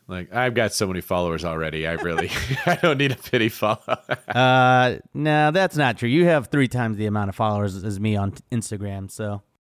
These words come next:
Speaker 1: Jake, Gino, I really appreciate you guys being here. There's very few people that have as much experience as you do. And when you've walked through the fires of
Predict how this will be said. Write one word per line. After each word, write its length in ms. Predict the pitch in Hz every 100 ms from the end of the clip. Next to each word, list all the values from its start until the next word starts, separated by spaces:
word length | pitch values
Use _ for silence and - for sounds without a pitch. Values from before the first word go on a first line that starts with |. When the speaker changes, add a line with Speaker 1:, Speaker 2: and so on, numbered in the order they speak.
| _ _ -
Speaker 1:
Jake, 220 | 190 -
Gino, 240 | - 170 170
I 180 | 165
really 320 | 156 147 208 208
appreciate 400 | 139 160 - 107
you 80 |
guys 180 | 131 123
being 260 | 87 110 117
here. 360 | 123 123 - - -
There's 300 | 120 143 101
very 320 | 98 151 196
few 180 | 214 185
people 300 | - 143 131
that 100 | 120
have 160 | 120 113
as 120 | 101
much 180 | 113 104
experience 560 | 98 - 98 104 104 95
as 140 | 78
you 80 | 87
do. 240 | 80 62 - - - - -
And 320 | 120 107 110 -
when 380 | 101 151 196
you've 240 | 180 175 92
walked 340 | 104 123 131
through 240 | - 113 110
the 80 | 98
fires 640 | - 98 101 98 87 -
of 480 | 98 90 87 78 -